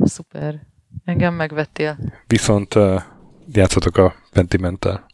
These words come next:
Speaker 2: is, meg a Obsidian játékaival, hát a többségük az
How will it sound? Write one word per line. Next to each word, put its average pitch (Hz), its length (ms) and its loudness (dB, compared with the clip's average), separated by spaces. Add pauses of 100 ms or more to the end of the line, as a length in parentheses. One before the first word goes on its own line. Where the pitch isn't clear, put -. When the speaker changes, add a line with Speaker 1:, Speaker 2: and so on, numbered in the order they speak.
(160)
Speaker 2:
is, - 240 -6
meg 95 180 -10 (400)
a 107 140 -12
Obsidian 98 640 0 (500)
játékaival, 98 800 0
hát 95 200 -8
a 95 240 -4
többségük 95 440 -2
az 90 160 -6